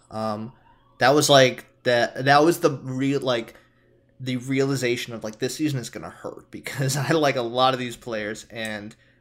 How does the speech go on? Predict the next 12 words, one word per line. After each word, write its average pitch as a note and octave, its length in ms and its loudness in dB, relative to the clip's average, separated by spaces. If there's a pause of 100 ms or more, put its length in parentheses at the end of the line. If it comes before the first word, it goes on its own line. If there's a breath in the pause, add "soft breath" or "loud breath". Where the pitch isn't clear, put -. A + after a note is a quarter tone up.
I'm B2 180 -6
gonna A#2+ 160 -10
see B2+ 140 -8
a A#2 60 -6
lot A#2 220 -4
of A#2 80 -12
my A2+ 80 -10
favorites G#2+ 280 -10
get G2+ 120 -16
voted G2+ 280 -12
out. D2+ 280 -8 (460 soft breath)
Um, A2 420 -8